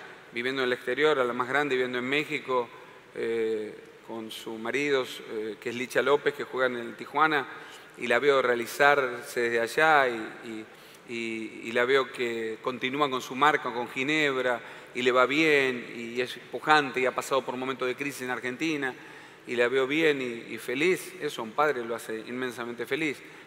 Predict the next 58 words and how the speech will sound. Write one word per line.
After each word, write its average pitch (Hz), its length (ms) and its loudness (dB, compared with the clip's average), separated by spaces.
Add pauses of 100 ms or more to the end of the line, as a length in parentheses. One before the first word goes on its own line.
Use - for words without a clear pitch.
Lo 123 60 0
mismo 147 140 2
me 123 80 0
pasa 135 200 0
con, 113 260 -4
con 120 180 -6
Cande, 151 420 2
cuando 120 300 -6
la 123 100 0
veo, 135 340 4 (460)
por 120 100 2
más 143 160 2
que 127 180 2
se 139 140 0
haga 131 100 2
doscientos 123 420 -2
tatuajes, 127 640 2
y 117 40 -8
por 120 160 -4
ahí 123 140 0 (360)
yo 123 120 -4
le 127 80 0
digo, 131 100 2
"¿Papá 131 200 -4
qué 240 80 -4
te 147 140 0
tatuás 131 300 0
el 117 80 -8
cuello? 117 420 -4 (240)
¿Y 160 80 0
vos 208 140 6
para 143 160 4
qué 139 100 2
te 143 140 -4
tatuaste 139 360 -2
los 127 140 2
brazos?". 120 280 -2
Entonces, 131 360 -6
para 135 140 2
no 156 100 -4
discutir 156 380 -4
por 170 160 0
eso, 151 280 -4 (380)
digo, 139 240 4 (380)
la 120 160 4
veo 151 240 4
que 120 160 -4 (180)
le 117 100 0
gusta 143 280 0
lo 127 100 0
que 170 100 0
hace, 131 480 2 (260)
y 135 100 -6
viaja, 135 600 4
y 113 80 -2
quiere 143 200 2
hacer 127 180 -2
cosas. 135 500 2